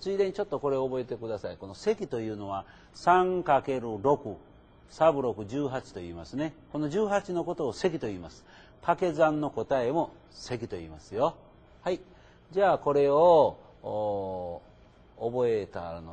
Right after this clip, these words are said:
ら、向こうの、お、ひらがな文を、お、見て、読んで、そしてこういう漢字混じり文に直してください。この前もちょっとお話ししましたけども、使うという字ね、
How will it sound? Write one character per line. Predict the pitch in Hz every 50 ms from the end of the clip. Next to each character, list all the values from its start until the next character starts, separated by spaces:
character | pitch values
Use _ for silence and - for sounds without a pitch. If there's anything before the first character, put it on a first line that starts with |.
| 82 - _ -
ら、 | 107 123 127 107 87 - - - - -
向 | 113 113
こ | - - 110 107
う | 110
の、 | 135 143 143
お、 | 92 85 98 98 92 90 87 87 85 85 80 -
ひ | 123 123
ら | 123 117
が | 110 113 113
な | 113 110 107 107
文 | 87 90 92 92 104 117 127
を、 | 143 139 - - - - - - -
お、 | - 85 85 82 80 78 76 78 80
見 | 95 123 120
て、 | - 110 - - - _ _ _ - -
読 | 113 113 107 101
ん | 85
で、 | 82 - - - - - - _
そ | - 175
し | -
て | 175 -
こ | - 156 151 147
う | 143
い | 143
う | 139 135 135 131 127 127 123 120 120 117 101
漢 | - 110 107 101
字 | 90 98
混 | 95 101 98
じ | 98 101
り | 92 92
文 | 82 92 120
に | 135 110 98
直 | 90 87 85 -
し |
て | - 80
く | 76
だ | 80 78
さ | - 78
い。 | 73 - - - - - - - - _ -
こ | - 240
の | 262
前 | 262 262 233
も | 185 160
ち | - 165
ょ |
っ | -
と | - 135
お | 123
話 | 127 123 120 107
し | -
し | 120
ま | 123 117
し | 107 -
た | 104
け | -
ど | 101 101 95
も、 | 95 98 98 - - - - -
使 | - - - 226 233
う | 226 220 -
と | - 123
い | 117 117
う | 110 98
字 | 87 101 117
ね、 | 147 160 151